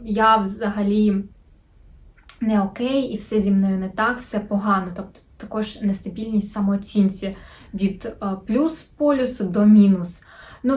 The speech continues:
і, е, також, е, нестабільність, е, такі люди часто не можуть доводити справи до кінця,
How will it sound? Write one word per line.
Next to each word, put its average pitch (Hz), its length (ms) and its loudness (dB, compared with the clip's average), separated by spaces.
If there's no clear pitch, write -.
і, 254 240 -2
е, 233 400 -2
також, 254 520 -6
е, 220 240 -4
нестабільність, 226 1120 -2
е, 214 400 -4
такі 214 260 -6
люди 208 180 -2
часто 220 360 -6
не 208 80 2
можуть 208 460 -2
доводити 202 520 -4
справи 311 440 -4
до 269 120 -2
кінця, 254 640 -2